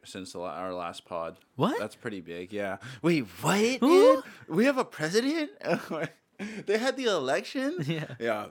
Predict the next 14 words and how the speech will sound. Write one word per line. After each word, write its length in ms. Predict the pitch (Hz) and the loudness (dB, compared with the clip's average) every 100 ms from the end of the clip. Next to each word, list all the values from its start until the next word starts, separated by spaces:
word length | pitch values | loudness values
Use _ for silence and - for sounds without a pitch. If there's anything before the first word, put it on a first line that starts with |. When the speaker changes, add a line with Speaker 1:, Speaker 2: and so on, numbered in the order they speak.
| - | -6
Speaker 1:
Did 140 | 117 | -2
you 80 | 127 | 0
watch? 340 | 117 131 - | 0 0 -4
You 80 | 120 | -6
watched 140 | 113 117 | 4 4
the 40 | |
inauguration? 520 | 120 117 117 117 113 - | 4 0 -4 -6 -6 -12
Speaker 2:
Oh, 80 | - - | -16 -16
sorry. 220 | 170 131 - | -16 -18 -20
Hold 140 | - - _ _ - | -20 -20 _ _ -14
on. 160 | 120 | -10
Speaker 1:
Oh, 0 | |
my 300 | 107 101 92 | -10 -8 -10
God. 800 | 95 98 98 98 98 95 92 92 | -10 -10 -8 -8 -8 -10 -12 -14